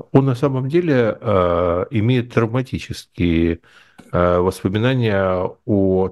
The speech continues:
Трампе. И я на самом деле думаю, что Трамп пугает его своей непредсказуемостью. И если бы Трамп, э, действительно выполнял то, что он говорит,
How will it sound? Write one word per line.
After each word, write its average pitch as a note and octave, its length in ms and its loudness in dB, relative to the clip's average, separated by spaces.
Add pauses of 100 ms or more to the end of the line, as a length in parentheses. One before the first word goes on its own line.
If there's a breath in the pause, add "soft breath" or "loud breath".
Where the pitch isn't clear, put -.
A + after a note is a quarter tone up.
(120)
Трампе. F#2 560 -4 (640)
И - 80 -10
я G#2+ 540 -2
на G2+ 160 -2
самом G2 360 -2
деле D3 200 0
думаю, A2+ 380 0
что F2 800 -2 (360 soft breath)
Трамп A#2+ 260 -2
пугает G#2 380 -2
его F#2+ 160 -4
своей F#2+ 240 0
непредсказуемостью. F2+ 1200 -4 (440 soft breath)
И F2+ 80 2
если B2 280 2
бы B2 140 0
Трамп, A2+ 440 -4 (120)
э, F2+ 340 0
действительно F#2+ 480 -4
выполнял F#2 640 0 (160)
то, F2 240 0
что - 260 -2
он F2 220 0
говорит, C3+ 460 0